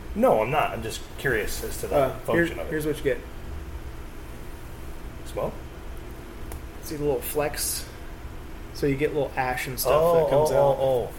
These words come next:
Speaker 1: oh. Embers.
Speaker 2: Yeah.
Speaker 1: You burn out.
Speaker 2: Embers
Speaker 1: Okay.
Speaker 2: and whatnot. Yeah.
Speaker 1: Oh, so don't.
Speaker 2: Yeah.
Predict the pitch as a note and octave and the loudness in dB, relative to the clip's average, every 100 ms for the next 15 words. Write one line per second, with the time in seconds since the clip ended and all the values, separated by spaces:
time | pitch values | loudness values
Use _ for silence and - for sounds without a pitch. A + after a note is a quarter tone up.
0 | - B2+ A#2+ F2 - - - - C3+ A#2 | -4 -2 -2 -6 -8 -10 -10 0 2 2
1 | G2+ F#2+ F#2+ F2+ - D#3 C#3+ C3 C3+ A#2 | -2 -4 -4 -4 -2 4 6 6 2 -2
2 | A#2 A#2 A2+ - C3 B2 - - - - | -4 -6 -6 -4 -2 -4 -6 -10 -8 -4
3 | B2 - A#2 G#2 - - - - - - | -4 2 4 4 0 -8 -10 -10 -10 -10
4 | - - - - - - - - - - | -10 -10 -10 -10 -8 -8 -10 -12 -10 -10
5 | - - - - - | -10 -12 -12 -8 -6